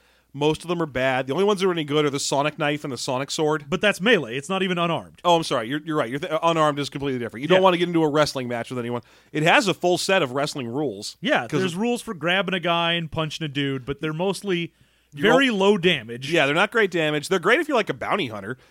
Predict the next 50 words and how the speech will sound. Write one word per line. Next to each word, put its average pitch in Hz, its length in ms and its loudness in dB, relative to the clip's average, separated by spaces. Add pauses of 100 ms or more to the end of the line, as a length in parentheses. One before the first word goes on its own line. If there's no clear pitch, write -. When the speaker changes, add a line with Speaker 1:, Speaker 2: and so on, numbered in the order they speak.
(280)
Speaker 1:
If 151 140 -4
you're 180 100 4
like, 165 180 4
"All 165 140 8
right, 127 260 4
well, 151 80 2
I'm 151 40 0
gonna 151 120 0
catch 170 280 0
this 180 120 -6
guy 185 180 6
around 156 280 4
this 165 140 0
corner, 151 400 0
and 131 100 -2
I'm 139 80 -2
just 135 140 -10
gonna 151 120 -2
restrain 165 460 0
him 131 160 0
'cause 127 160 -4
I'm 143 160 2
a 131 60 -2
goop 143 280 0
man," 107 360 -6 (120)
Speaker 2:
<laughs> - 600 -20
Speaker 1:
then 139 200 0
you're 143 120 2
Speaker 2:
Yeah. 160 60 2
Speaker 1:
pretty 156 140 -2
good 147 120 0
to 151 80 -4
go. 123 180 -2
The 135 100 -2
Dralocite 196 600 4
gets 175 260 -4
a, 160 180 2
a 139 180 2
couple 190 280 0
of 175 80 0
interesting 160 360 -4
bonuses. 135 460 -4 (400)
Uh, 139 100 0
notably, 202 540 0
they 165 180 -2
are 160 140 2
living 170 320 -2
lie 143 320 0
detectors. 131 720 -8 (420)
Speaker 2:
Yep. 175 320 -2